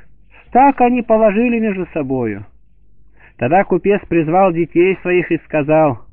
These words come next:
«Что не скажу вам, сделайте то, не упираясь».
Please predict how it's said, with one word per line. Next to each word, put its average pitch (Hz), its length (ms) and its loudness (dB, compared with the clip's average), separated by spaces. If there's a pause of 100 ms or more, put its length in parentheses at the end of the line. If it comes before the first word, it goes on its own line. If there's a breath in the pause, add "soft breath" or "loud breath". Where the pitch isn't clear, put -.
(260)
«Что - 300 -4
не 165 120 -2
скажу 151 460 -2
вам, 170 280 2
сделайте 165 640 -2
то, 165 180 -4
не 160 140 -4
упираясь». 139 600 -2